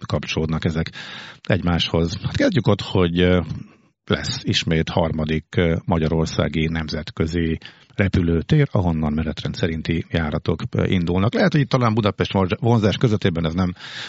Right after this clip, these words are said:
ö, akkora hír, ö, de ez, ennek kapcsán elgondolkodtunk, hogy mikor is érdemes nem innen repülni, illetve mekkora bumlival érhetők el a közeli, ö, repterek, amelyek nem működnek. Mindegy, a lényeg az, hogy Hévíz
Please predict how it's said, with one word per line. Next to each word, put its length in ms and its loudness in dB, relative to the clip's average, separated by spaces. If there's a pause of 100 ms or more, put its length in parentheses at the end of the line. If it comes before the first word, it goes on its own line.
(140)
ö, 60 2 (240)
akkora 400 0
hír, 380 4 (500)
ö, 260 4
de 240 2 (600)
ez, 220 0
ennek 260 4
kapcsán 340 2
elgondolkodtunk, 680 0
hogy 80 -2
mikor 200 -2
is 100 -2
érdemes 520 0
nem 360 0
innen 360 -2
repülni, 640 0
illetve 420 0
mekkora 260 -2
bumlival 420 2
érhetők 460 -2
el 100 2
a 100 0 (540)
közeli, 520 6 (300)
ö, 380 4
repterek, 600 0
amelyek 560 0
nem 140 0
működnek. 580 2
Mindegy, 280 4
a 40 4
lényeg 240 4
az, 120 2
hogy 180 4
Hévíz 560 2